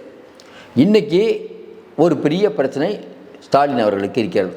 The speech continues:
இது எப்படி அவங்க சமாளிக்க போறாங்கன்னு தெரியல. அப்ப பல விஷயங்களில் இன்னைக்கு இவர்கள் கோட்டை விட்டு கொண்டிருக்கிறார்கள்.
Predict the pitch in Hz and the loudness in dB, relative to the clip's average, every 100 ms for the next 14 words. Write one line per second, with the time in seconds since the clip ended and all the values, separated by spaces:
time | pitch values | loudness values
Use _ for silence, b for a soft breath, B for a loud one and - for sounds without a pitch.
0 | - 143 139 147 156 123 117 123 135 120 | -6 0 2 2 0 0 -2 -2 -2 -2
1 | 107 104 107 90 95 98 - - B B | -2 -2 -2 -4 -6 -8 -14 -20 B B
2 | B B - 220 - 165 190 - 127 180 | B B 0 2 4 2 2 2 2 4
3 | 180 180 196 196 175 160 190 180 143 127 | 2 2 2 2 2 2 0 -2 -2 0
4 | 123 120 147 143 143 147 127 117 113 107 | 0 0 0 0 0 0 -2 -2 -2 -2
5 | 104 107 104 101 92 | 0 0 2 0 -4